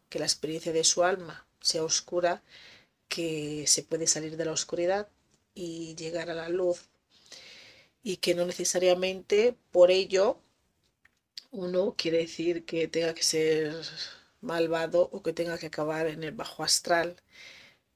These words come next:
de modo permanente. Es otro tipo de enseñanza, es otro tipo de aprendizaje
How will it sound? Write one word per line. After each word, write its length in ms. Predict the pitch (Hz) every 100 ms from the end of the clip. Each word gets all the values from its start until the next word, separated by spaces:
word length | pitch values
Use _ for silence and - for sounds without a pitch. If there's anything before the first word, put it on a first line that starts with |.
| _
de 140 | 175
modo 320 | 165 170 175 165
permanente. 920 | 160 156 160 165 170 165 - 156 156 _ _ _ _ _ _ -
Es 240 | 214 175
otro 240 | 160 175 180
tipo 200 | 180 180
de 100 | 180
enseñanza, 720 | - 170 180 202 208 - 254
es 160 | 240 -
otro 220 | - 170
tipo 200 | - -
de 60 | 170
aprendizaje 920 | 165 175 165 165 185 190 - 226